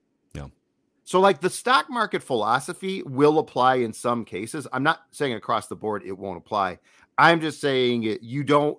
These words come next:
Speaker 2: this is not a league in which you wanna try to get too cute because you're dealing with a lot of sharps and shrewd people who know exactly what you're doing.
Speaker 1: Yeah.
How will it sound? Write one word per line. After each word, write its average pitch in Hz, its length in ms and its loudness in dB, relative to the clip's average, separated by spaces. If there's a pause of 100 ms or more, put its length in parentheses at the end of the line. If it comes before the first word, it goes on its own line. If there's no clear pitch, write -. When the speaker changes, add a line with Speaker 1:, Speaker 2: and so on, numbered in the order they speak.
Speaker 2:
this 156 200 -4
is 196 80 -8
not 180 160 0
a 147 40 0
league 131 360 -4
in 120 100 -2
which 117 160 -6
you 127 80 -6
wanna 113 220 -4
try 113 240 -4
to 110 80 -6
get 107 200 -8
too 120 140 -6
cute 110 440 -12 (580)
because 123 200 -2
you're 131 120 -4
dealing 151 320 2
with 127 200 -4
a 117 60 0
lot 127 380 4
of - 80 -12
sharps 127 440 -4
and 104 120 -10
shrewd 123 360 -6
people 143 480 -4 (520)
who 139 120 -2
know 135 140 2
exactly 120 320 -4
what 98 160 -6
you're 95 80 -14
doing. 82 240 -16 (260)
Speaker 1:
Yeah. 80 180 -10